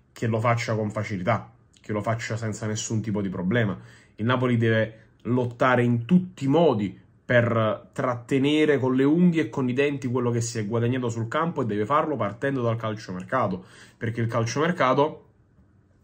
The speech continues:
darà anche la dimensione del Napoli, perché c'è da stabilire quelli che saranno gli obiettivi. Rudy Garcia è stato chiaro,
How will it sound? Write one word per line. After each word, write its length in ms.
darà 400
anche 360
la 80
dimensione 540
del 100
Napoli, 440
perché 480
c'è 160
da 140
stabilire 500
quelli 160
che 100
saranno 380
gli 80
obiettivi. 520
Rudy 180
Garcia 320
è 20
stato 220
chiaro, 400